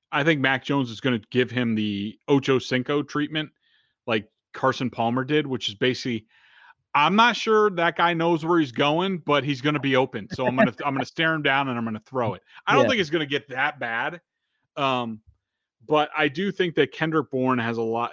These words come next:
Speaker 1: so far has had a lot of mental errors. This even went on in practice where it's just like,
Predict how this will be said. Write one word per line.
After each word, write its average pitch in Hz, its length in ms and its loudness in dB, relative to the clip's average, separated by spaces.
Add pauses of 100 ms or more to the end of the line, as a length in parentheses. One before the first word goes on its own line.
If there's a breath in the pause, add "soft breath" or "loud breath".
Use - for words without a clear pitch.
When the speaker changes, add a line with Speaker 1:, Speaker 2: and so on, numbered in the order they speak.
(120)
Speaker 1:
so 170 300 4
far 135 340 4
has 110 120 2
had 113 120 0
a 113 60 0
lot 113 180 2
of 110 60 -2
mental 113 340 -2
errors. 110 200 -2
This 131 240 -8
even 139 320 2
went 117 120 2
on 113 140 2
in 104 80 -4
practice - 560 -10
where 113 160 -4
it's - 100 -10
just - 220 -10
like, 98 220 -8